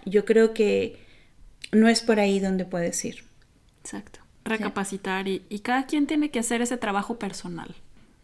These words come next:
Speaker 2: Así que invitamos a todos los que nos están escuchando a reflexionar un poco. Este tema no es, no es solamente el mes de marzo,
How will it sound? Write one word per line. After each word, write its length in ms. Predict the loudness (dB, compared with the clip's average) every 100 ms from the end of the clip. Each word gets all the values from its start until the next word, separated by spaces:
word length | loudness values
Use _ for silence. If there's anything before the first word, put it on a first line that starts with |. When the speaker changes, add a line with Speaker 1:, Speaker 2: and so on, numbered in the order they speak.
| -10
Speaker 2:
Así 200 | -8 -8
que 360 | -6 -6 -8 -20 -20 -20 -20 -20 -20 -4
invitamos 560 | -2 0 -2 -4 -4
a 80 | -8 -10 -4
todos 220 | -2 0
los 140 | -2
que 100 | -4
nos 120 | -6 -6
están 200 | -6 -8
escuchando 640 | -8 -10 -10 -10 -10 -12 -18 -20 -10
a 100 | -6
reflexionar 600 | -4 -4 -6 -6 -6 -4
un 100 | -6
poco. 360 | -6 -8 -12 -14 -20 -20 -20 -20 -20 -20 -6
Este 220 | -4 -4
tema 540 | -2 -2 0 0 -2 -4 -2
no 280 | 0 0 0
es, 640 | -2 -2 -2 -2 -2 -6 -12 -16 -2
no 140 | 0
es 80 | 0
solamente 400 | 0 2 2 0
el 80 | -2
mes 140 | 0
de 60 | 0
marzo, 400 | -2 -4 -8